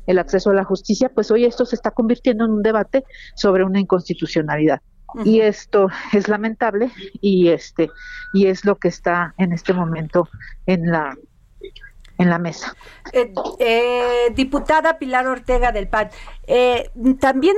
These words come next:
Speaker 2: tenemos información, diputada, que ayer cuando se estaba discutiendo la ley de la Fiscalía en la comisión, eh, no estuvo presente el diputado Saúl Benjamín Huerta, diputado federal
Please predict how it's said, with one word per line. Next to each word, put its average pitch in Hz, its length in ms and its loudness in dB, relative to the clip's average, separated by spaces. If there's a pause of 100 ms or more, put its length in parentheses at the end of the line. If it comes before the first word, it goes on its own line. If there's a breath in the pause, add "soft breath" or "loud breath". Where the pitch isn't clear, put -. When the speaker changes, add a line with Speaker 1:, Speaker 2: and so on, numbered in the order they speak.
(120)
Speaker 2:
tenemos 320 380 2
información, 226 800 -2
diputada, 247 680 0 (100)
que 247 160 2
ayer 285 520 2
cuando 285 220 -2
se 233 140 -10
estaba 262 320 0
discutiendo 247 720 -2
la 202 180 2
ley 233 300 2
de 240 420 2
la 185 140 0
Fiscalía 208 720 -2 (320 loud breath)
en 220 200 0
la 202 120 0
comisión, 233 800 -2 (380 loud breath)
eh, 233 260 4
no 269 160 2
estuvo 320 340 0
presente 254 1000 2
el 233 100 -2
diputado 247 680 0
Saúl 240 420 0
Benjamín 226 640 0
Huerta, 247 500 -2 (400)
diputado 247 440 0
federal 226 720 0